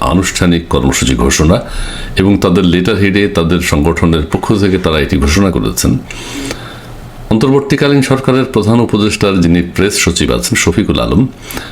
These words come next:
তিনি বলেছেন, "আওয়ামী লীগের রাজনীতি করার কোনো অধিকার নেই, এটি প্রতিহত করা হবে, তাদের কোনো কর্মসূচি পালন করতে দেয়া হবে না।"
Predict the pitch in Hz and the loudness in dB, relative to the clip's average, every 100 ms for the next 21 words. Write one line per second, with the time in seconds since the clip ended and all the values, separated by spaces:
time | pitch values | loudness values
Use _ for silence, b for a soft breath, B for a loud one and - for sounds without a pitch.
0 | - 113 127 123 123 127 123 120 98 101 | -4 2 4 4 2 2 0 2 2 2
1 | 101 101 104 113 95 90 87 90 90 87 | 2 2 2 2 4 4 2 2 2 2
2 | 90 87 82 78 80 87 90 87 107 135 | 2 0 2 2 0 2 4 4 4 2
3 | - - - - 78 76 82 69 69 85 | 0 0 -2 0 0 0 0 0 0 2
4 | 131 101 92 98 98 98 90 113 135 131 | 2 2 2 2 2 2 2 0 0 0
5 | 127 - 90 78 71 69 76 85 64 64 | 0 0 -2 -2 -2 -2 -2 0 0 0
6 | 55 - 101 110 - | -2 -2 0 -2 -4